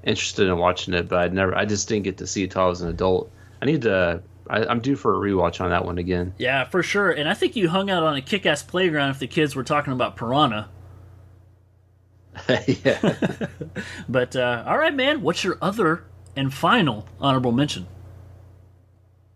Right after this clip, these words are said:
Speaker 1: Okay, so my, my final honorable mention, this is, and this is, people are probably gonna be cursing me because this is on my honorable mentions, but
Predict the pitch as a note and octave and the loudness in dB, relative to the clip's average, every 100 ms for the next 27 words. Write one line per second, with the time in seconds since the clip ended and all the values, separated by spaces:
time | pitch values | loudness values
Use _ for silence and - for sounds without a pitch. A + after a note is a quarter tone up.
0 | _ - - F#2+ F2+ E2+ - B2 A2+ A2+ | _ -20 -10 -4 -2 -2 -4 -4 -2 0
1 | A#2+ A#2 G#2+ A2+ G#2 G2+ - F3+ E3 C#3+ | 0 0 -2 -2 -2 -2 -2 -2 0 0
2 | A2 A#2+ B2 A2+ G#2+ G2+ F#2+ F#2 F2+ G#2 | 0 0 0 0 0 0 -2 -4 0 0
3 | - D3 A#2+ - B2+ F3 D3 A2 - - | 0 -2 -2 -2 0 2 0 -2 -4 -2
4 | E3+ D3+ - B2+ B2 B2 A#2+ A#2 A2 G#2+ | 2 2 2 4 4 2 0 2 4 4
5 | G2 G2 G2 F#2+ F2+ F2+ - - - - | 4 2 2 2 0 -4 -10 -20 -20 -16
6 | - - A2 - G#2 F#2+ F2+ F#2 - G2 | -6 2 2 2 2 2 2 0 2 2
7 | F#2 G2 G2 G2 F#2 F2+ F#2+ G2 F#2+ F#2 | 2 0 2 4 4 4 4 4 4 4
8 | F2+ F#2+ F#2+ F2+ E2+ F#2 F2+ F2 | 4 2 2 0 2 2 4 2